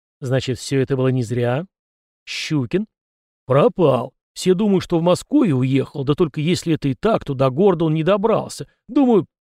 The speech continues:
прибили его уже». Я задумался.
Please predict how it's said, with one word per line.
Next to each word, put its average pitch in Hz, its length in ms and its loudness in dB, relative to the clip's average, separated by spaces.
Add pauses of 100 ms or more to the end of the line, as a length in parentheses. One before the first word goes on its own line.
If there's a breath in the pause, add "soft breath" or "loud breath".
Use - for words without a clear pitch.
прибили 226 580 4
его 120 320 -2
уже». 131 280 -6 (1300)
Я 117 260 -4
задумался. 165 680 -4